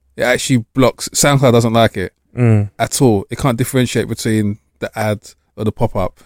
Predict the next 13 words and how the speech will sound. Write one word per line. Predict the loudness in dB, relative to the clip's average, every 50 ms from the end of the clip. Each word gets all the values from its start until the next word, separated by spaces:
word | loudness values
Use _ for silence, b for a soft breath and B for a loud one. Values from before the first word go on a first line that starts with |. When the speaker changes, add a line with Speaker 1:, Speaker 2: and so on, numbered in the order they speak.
| _
Speaker 2:
Mm. | -2 0 2
Speaker 1:
So | 4 4 4 4 2 2 -2 -4 _ _ _
nothing, | -2 0 0 0 0 -2 -4 -4 -4 -6 -10 _ _ _ _
you | -10 -4
can't | -2 -2 0 2
log | 2 2 2 2
in | 2 4 4 6 4 4 2 0 _ _ _ _ _
or | 0
anything | 2 2 2 2 0 0
like | 0 0 2
that. | 2 2 2 4
Yeah. | 4 4 6 4 4 2 0 _ _ _ _ _ _
So | -4 2 4 4 6 6 4 2